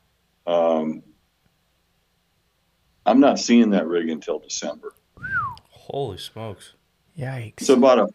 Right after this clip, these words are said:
Speaker 1: five months from the time I order it until it shows up. So a little tougher to manage your inventory in that kind of a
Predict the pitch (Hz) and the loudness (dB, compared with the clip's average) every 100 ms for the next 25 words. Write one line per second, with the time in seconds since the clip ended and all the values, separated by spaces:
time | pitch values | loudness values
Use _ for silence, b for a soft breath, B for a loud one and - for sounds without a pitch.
0 | _ 127 120 123 120 113 117 117 101 - | _ 0 2 4 2 0 0 0 -4 -10
1 | 107 95 92 - 104 104 101 101 98 90 | -8 -6 -6 -4 -4 0 0 2 2 2
2 | 85 - 92 85 80 95 85 90 82 _ | -2 -4 -4 -4 -2 -2 0 0 -2 _
3 | - 95 - _ _ _ - 101 120 180 | -2 -2 -2 _ _ _ -4 2 4 4
4 | 170 - 143 143 135 120 117 107 110 113 | 2 2 2 2 -2 -2 -4 -4 -4 -6
5 | 101 98 101 101 98 196 - 90 90 90 | -4 -2 0 2 0 2 2 4 4 2
6 | 87 87 87 92 - - 90 87 82 | -4 -10 -8 -8 -6 -6 -6 -4 -4